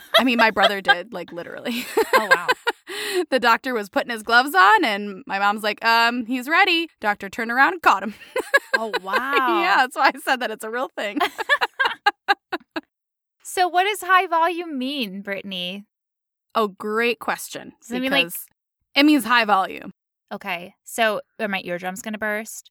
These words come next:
Speaker 2: I mean, I hope so. <laughs>
Speaker 1: Wow.
Speaker 2: After you stand in all the patients' records. Well, it, it doesn't mean, like, a handful. I don't mean, like, "I have a high volume of patients. I have treated five in the last year." Like,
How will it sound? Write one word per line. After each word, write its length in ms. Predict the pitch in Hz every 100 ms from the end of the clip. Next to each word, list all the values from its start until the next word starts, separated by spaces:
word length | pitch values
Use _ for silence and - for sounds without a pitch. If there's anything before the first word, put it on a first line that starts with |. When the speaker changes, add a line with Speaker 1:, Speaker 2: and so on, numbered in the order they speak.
| -
Speaker 2:
I 120 | 196
mean, 160 | 190 165
I 100 | -
hope 160 | 175 -
so. 100 | - - _ _ _ _ -
<laughs> 640 | 262 - - - 453 -
Speaker 1:
Wow. 380 | - 180 - 151
Speaker 2:
After 260 | 196 202 240
you 100 | 214
stand 260 | - 196 185
in 80 |
all 180 | - 196
the 80 | 190
patients' 600 | 196 185 - 175 - - _ _ _ -
records. 580 | 196 208 - - 202 - _ _ _ _
Well, 140 | 240 226
it, 200 | 262 254
it 80 | -
doesn't 200 | 330 302
mean, 100 | 269
like, 140 | 226 190
a 40 |
handful. 380 | 180 190 165 170
I 60 |
don't 120 | 175 165
mean, 100 | 214
like, 200 | 202 - -
"I 400 | 320 466 480 392
have 160 | 285 233
a 60 |
high 260 | 190 247 294
volume 420 | 294 247 247 254
of 140 | 285 -
patients. 480 | 359 415 208 196 -
I 140 | 269
have 180 | 302 269
treated 360 | - 233 170 247
five 480 | - 339 370 175
in 100 | 175
the 60 | 175
last 440 | 185 233 - - -
year." 480 | 262 302 214 123 180
Like, 260 | 170 170